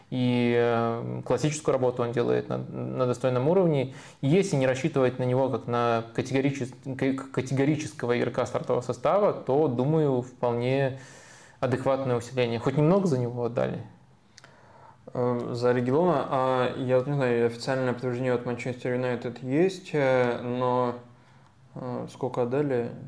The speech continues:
Speaker 2: чё-то я не, не вижу. А в Италии, э, закрылась, э, а может, он вообще в аренду уш-, уш-, ушёл, э, Регилон-то наш любимый. А в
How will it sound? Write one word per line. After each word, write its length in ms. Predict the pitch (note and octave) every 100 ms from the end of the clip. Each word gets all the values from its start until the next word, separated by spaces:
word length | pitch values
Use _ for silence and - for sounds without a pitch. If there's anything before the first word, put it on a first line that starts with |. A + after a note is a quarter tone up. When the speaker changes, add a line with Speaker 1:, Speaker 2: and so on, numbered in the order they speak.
| -
Speaker 2:
чё-то 160 | - -
я 60 | C3
не, 200 | B2+ B2+
не 160 | C3
вижу. 260 | B2+ A#2+ A2+ - - -
А 220 | B2+ B2
в 220 | A#2+ C#3+ D3
Италии, 460 | D#3 D3 A2+ G#2+ -
э, 180 | B2 A#2
закрылась, 560 | B2 C#3 B2+ A2+ G#2+ B2+
э, 40 | A#2 A2+ A2+ - -
а 120 | B2+
может, 220 | B2 B2+ C#3
он 60 |
вообще 160 | B2+ E3+
в 60 |
аренду 360 | C3+ A#2 G#2+ -
уш-, 260 | - - C3
уш-, 240 | A#2+ -
ушёл, 320 | B2 - A2+ - -
э, 320 | A#2+ A2+ A2+
Регилон-то 600 | A#2+ A#2+ A#2+ A2+ - G#2+ - C3+
наш 340 | A2+ A2 - - -
любимый. 500 | A#2+ A2+ A2+ A2 A2 A2 - E3 -
А 140 | C3
в 120 | B2